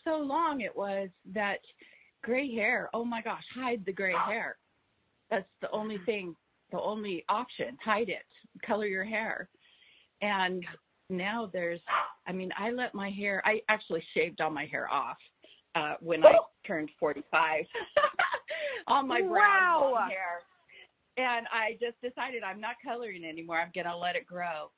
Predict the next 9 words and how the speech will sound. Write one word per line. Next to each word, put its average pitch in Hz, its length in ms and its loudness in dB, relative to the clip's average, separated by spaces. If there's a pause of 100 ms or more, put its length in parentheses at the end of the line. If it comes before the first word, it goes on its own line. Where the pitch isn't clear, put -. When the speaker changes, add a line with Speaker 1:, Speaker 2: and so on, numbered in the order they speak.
(120)
Speaker 1:
the 165 100 -4
natural 170 500 -4
color. 170 360 -2
I'm 214 180 0
gonna 214 200 -4
let 185 280 -4
God 165 400 -2 (220)
be 175 440 -6 (1160)
my 175 580 0